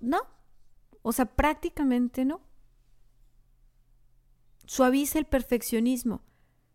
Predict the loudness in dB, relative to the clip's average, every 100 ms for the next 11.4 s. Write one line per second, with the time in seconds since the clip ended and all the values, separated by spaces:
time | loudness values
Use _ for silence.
0 | _ _ _ -20 -18 4 6 8 6 6
1 | 6 6 6 6 6 2 2 2 2 4
2 | 4 4 2 2 -2 -2 -2 0 2 2
3 | 0 -4 -20 4 6 6 4 2 4 2
4 | 2 0 2 4 4 4 4 4 4 4
5 | 4 4 2 2 0 0 2 2 4 4
6 | 2 2 2 4 2 0 -2 -4 -2 -2
7 | 0 0 0 0 2 0 0 0 0 0
8 | -4 -2 -2 0 -2 -4 -8 6 6 8
9 | 4 2 0 2 2 2 2 0 2 2
10 | 2 0 -4 -2 0 2 2 0 0 0
11 | 0 0 -2